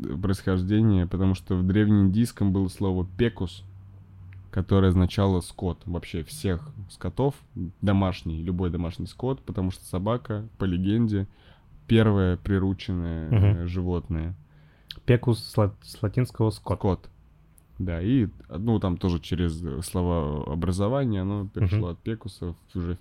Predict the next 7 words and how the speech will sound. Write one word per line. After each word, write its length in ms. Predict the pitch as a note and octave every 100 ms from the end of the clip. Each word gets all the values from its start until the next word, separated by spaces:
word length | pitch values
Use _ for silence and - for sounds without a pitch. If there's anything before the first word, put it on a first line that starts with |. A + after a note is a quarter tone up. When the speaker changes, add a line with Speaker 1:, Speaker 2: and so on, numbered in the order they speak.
| _
Speaker 1:
пёс 340 | F2 E2 - - _ _ _ _ _ _ _ -
к 80 |
нам 440 | G2 F2+ F2 E2+ F2+
на 140 | F2
Русь. 260 | E2 D#2+ - _
И 80 | G#2
вот, 260 | A2+ B2